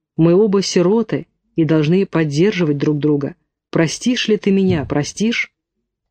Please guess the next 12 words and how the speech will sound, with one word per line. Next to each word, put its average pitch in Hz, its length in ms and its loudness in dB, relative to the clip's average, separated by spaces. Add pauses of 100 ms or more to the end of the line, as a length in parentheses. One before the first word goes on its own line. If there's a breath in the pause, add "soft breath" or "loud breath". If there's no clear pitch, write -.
(480)
"От 165 220 0
души", 208 520 0 (300)
весело 156 420 0
отозвалась 151 520 -2
Надя, 170 440 0 (340)
в - 100 -18
то 160 140 2
время 175 520 2
как - 400 -2
две 160 360 0
предательские 156 720 -2
слезинки, 180 720 0